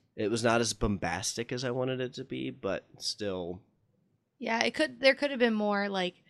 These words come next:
Speaker 2: because Aladdin is just a movie that's fast-paced, it's in your face, it's, like, just crazy. And I do think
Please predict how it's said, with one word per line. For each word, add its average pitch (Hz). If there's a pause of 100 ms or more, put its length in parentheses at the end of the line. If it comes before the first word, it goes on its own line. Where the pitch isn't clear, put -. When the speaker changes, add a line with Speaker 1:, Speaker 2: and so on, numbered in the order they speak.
(300)
Speaker 2:
because 269
Aladdin 247
is 262
just 208
a 208
movie 190
that's - (140)
fast-paced, 208
it's -
in 226
your 220
face, 165
it's, - (500)
like, 170
just -
crazy. 196 (680)
And 85 (600)
I 185
do 202
think 185